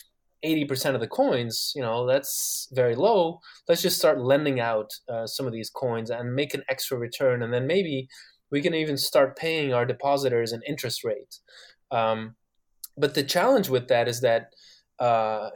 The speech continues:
you know, in absence of a central bank that's ready to be the lender of last resort and, and bail out the banks, uh, you have a risk of failure. And, and, and, and these things can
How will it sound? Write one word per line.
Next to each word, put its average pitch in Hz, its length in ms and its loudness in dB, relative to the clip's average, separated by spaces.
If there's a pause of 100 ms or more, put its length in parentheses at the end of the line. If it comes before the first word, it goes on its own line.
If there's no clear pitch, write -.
(120)
you 143 140 -8
know, 113 200 -2
in 143 160 -4
absence 147 640 0
of 123 100 2
a 120 60 0
central 196 400 2
bank 110 340 -2
that's 113 220 -6
ready 131 340 4
to 123 100 -2
be 120 180 -4
the 110 140 -2
lender 139 320 4
of 131 100 6
last 131 300 0
resort 165 520 6
and, 120 200 0
and 117 220 -6
bail 143 220 2
out 135 180 2
the 135 60 -10
banks, 143 600 0 (500)
uh, 127 340 6 (300)
you 147 220 -4
have 185 140 2
a 180 80 4
risk 151 300 2
of 151 160 -2
failure. 147 460 0 (100)
And, 131 240 -4
and, 135 160 2
and, 135 240 -2
and 127 180 -4
these 165 240 -4
things 131 480 -2
can 123 440 -4